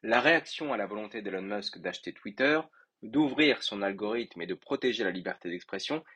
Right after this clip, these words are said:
est étrangement troublante. Avant de vous expliquer pourquoi je suis de cet avis, je voudrais me concentrer sur les raisons pour lesquelles le patron de Tesla veut acheter Twitter. Le problème qu'il considère comme digne d'être résolu,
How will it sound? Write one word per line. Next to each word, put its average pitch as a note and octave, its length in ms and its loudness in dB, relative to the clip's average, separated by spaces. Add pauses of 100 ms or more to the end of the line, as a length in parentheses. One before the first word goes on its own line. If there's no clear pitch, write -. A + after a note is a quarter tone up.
(180)
est G2 200 -2
étrangement B2+ 500 0
troublante. - 680 -4 (400)
Avant D#3+ 340 6
de B2+ 80 0
vous A2 200 -4
expliquer A2 400 -8
pourquoi C#3+ 500 -2
je F2+ 100 -10
suis - 180 -8
de F2 80 -8
cet - 220 -10
avis, D3+ 300 -6 (420)
je A2+ 160 2
voudrais D#3 300 6
me C3 140 2
concentrer C3+ 440 -4
sur - 180 -2
les G#2+ 80 2
raisons C3 360 0
pour D#2+ 200 -4
lesquelles F2 340 -6
le E2+ 120 -4
patron G#2 300 -6
de G2+ 100 -10
Tesla D3+ 460 2 (240)
veut A#2 180 4
acheter A2+ 280 4
Twitter. D#2 400 -10 (440)
Le D3+ 220 2
problème E3 420 2
qu'il A#2 180 -12
considère A#2+ 540 -6
comme F#2+ 240 -8
digne G2+ 460 -4
d'être F#2 300 -4
résolu, F#2+ 520 -6